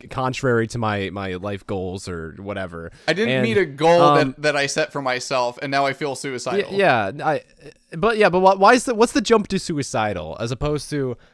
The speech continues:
Speaker 1: uh, just an-, anything in between on the spectrum of, uh, you know,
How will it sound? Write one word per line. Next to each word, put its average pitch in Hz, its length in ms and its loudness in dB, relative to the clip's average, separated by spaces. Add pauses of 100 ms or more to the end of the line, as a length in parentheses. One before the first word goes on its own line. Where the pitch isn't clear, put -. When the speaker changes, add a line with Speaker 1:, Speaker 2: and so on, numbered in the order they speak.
Speaker 1:
uh, 117 280 -2
just 131 220 -6
an-, 156 160 -2 (220)
anything 160 600 -10
in 147 180 -10
between 131 440 -10
on 104 120 -10
the 98 80 -14
spectrum 117 580 -12
of, 95 260 -12
uh, 90 260 -10
you 101 100 -12
know, 82 60 -16